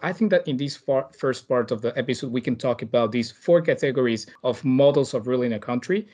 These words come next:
that we've, uh, taken a lot of influence from the Economics Intelligence Unit, the Democracy Index, that calls about four different groups, right? So that's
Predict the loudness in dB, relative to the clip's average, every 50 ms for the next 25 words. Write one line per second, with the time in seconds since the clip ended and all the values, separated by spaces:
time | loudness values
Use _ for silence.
0 | -2 0 0 0 0 0 0 0 0 0 -2 -2 -2 0 0 0 -2 -2 -4 -4
1 | -2 -2 0 0 0 0 -2 -2 -4 -6 -4 -2 -2 -2 -2 0 0 0 0 2
2 | 2 2 2 2 0 -2 -4 -4 -2 0 0 0 0 0 -2 -4 -4 -2 -2 -2
3 | -2 -4 -6 -2 0 0 0 2 2 0 0 0 2 0 -2 -2 -2 -4 -4 -4
4 | -6 -14 -12 _ -2 0 0 0 -2 -2 -6 -14 -16 _ _ -2 0 0 0 0
5 | 0 0 0 0 0 2 2 2 2 2 -2 _ _ 2 4 4 4 2 0 -4
6 | -4 -6 -6 -6 -10 -12 -10 -8 -10 -10 -8 -2 0 0 0 0 -2 -4 -2 -2
7 | -2 -2